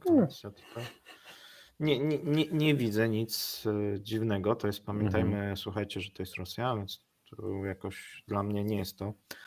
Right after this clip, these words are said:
Speaker 2: w żaden sposób oburzające.
Speaker 1: Nie, ja, ja, ja s-, postanowiłem to wrzucić do nas, gdyż uznałem, że to jest przezabawne, że istnieje w ogóle ta Komisja do Spraw Etyki i działa i wydaje jakieś orzeczenia.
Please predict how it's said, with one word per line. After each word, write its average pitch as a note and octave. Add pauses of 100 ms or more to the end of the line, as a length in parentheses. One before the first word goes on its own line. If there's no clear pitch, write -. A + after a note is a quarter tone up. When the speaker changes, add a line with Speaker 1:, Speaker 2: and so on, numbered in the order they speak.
(360)
Speaker 2:
w G#2+
żaden C3+
sposób -
oburzające. G#2 (100)
Speaker 1:
Nie, A#2
ja, A#2+
ja, D3+ (340)
ja C3
s-, -
postanowiłem B2+
to A2+
wrzucić A2
do G#2+
nas, C3
gdyż A#2+
uznałem, A#2
że A2
to A#2
jest -
przezabawne, G2+
że F#2+
istnieje A2
w F#2
ogóle F#2+
ta G#2
Komisja A2+
do G#2+
Spraw A2+
Etyki - (100)
i B2
działa G#2+
i G#2+
wydaje G2+
jakieś G2+
orzeczenia. A2